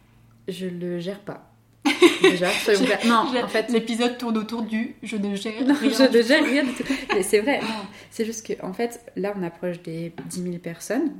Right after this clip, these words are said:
Speaker 1: Mhm.
Speaker 2: Et, euh, il y a pas, bah, justement, je t'ai parlé des amis chez qui on avait, euh, fait une soirée, euh, il y a pas très longtemps, enfin, on allait dîner, et qui m'ont dit, euh, en fait, euh, à cette soirée-là, «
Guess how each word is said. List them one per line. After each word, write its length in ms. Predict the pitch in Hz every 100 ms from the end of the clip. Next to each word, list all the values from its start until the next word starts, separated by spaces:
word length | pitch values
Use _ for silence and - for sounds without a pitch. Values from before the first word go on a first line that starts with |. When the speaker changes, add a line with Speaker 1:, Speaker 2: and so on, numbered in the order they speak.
| -
Speaker 1:
Mhm. 240 | 175 170 202 _ _ _ _ _ -
Speaker 2:
Et, 240 | 202 214
euh, 140 | 180 -
il 100 | -
y 60 |
a 80 | -
pas, 260 | - 190 180
bah, 180 | 156 156
justement, 340 | 156 - 175 170 170 170
je 80 |
t'ai 80 | -
parlé 240 | 160 170 175
des 160 | 170
amis 180 | 165 170
chez 160 | 180 170
qui 160 | -
on 120 | 165 151
avait, 300 | 147 160 147
euh, 80 | 151 -
fait 60 |
une 80 | 160
soirée, 400 | - 160 165 170
euh, 60 | 147
il 60 |
y 40 | 147
a 20 |
pas 120 | 151
très 120 | - 165
longtemps, 140 | 170
enfin, 140 | 165 147
on 40 |
allait 140 | 143 143
dîner, 360 | 147 165 202 208 - - _ -
et 60 |
qui 180 | 147 -
m'ont 140 | 160 156
dit, 300 | 170 240 190
euh, 100 | -
en 80 | 165
fait, 320 | - 220 -
euh, 80 | 156
à 40 | -
cette 180 | -
soirée-là, « 280 | - - 190